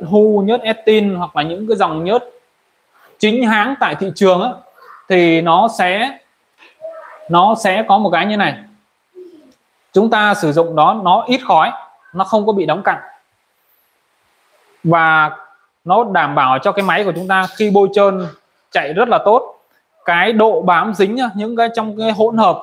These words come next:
của cái dòng nhớt chính hãng á, nó có những cái phụ gia bám dính rất là tốt. Nó lưu lại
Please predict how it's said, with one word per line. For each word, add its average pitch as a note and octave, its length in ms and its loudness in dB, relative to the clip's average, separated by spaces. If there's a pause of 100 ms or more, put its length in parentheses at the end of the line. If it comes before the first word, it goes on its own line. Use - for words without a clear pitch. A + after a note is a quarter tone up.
(120)
của B2+ 300 -2
cái F#3+ 80 -2
dòng E3+ 340 -4
nhớt A#3 200 2 (560)
chính G#3+ 180 0
hãng A3 280 2
á, C4 120 -2 (480)
nó G3 160 2
có - 120 2
những A#3 260 2
cái C4+ 160 2
phụ G3+ 200 0
gia G3+ 320 0
bám F#3 340 -2
dính G3+ 300 -2
rất C4 180 -2
là F#3 160 0
tốt. A#3+ 240 0 (800)
Nó E3+ 220 0
lưu A#3 300 4
lại G#3 260 2